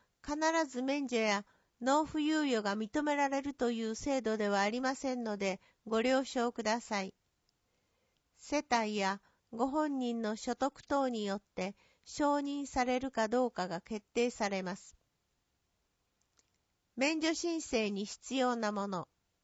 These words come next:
基礎年金番号または個人番号がわかるもの。年金手帳等。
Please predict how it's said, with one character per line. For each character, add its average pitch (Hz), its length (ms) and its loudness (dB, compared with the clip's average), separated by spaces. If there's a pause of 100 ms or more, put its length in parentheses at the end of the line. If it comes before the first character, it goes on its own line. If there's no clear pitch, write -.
(1040)
基 - 80 -16
礎 339 240 0
年 320 280 -2
金 285 340 -6
番 262 320 0
号 185 300 -2 (260)
ま 247 160 -2
た 254 160 0
は 214 240 0 (200)
個 254 140 0
人 294 320 -4
番 285 260 2
号 202 200 0
が 190 180 0
わ 196 140 0
か 285 180 -2
る 240 80 -2
も 196 160 -4
の。 175 220 -6 (920)
年 311 300 0
金 294 300 -4
手 269 180 -2
帳 202 300 -2
等。 202 360 -2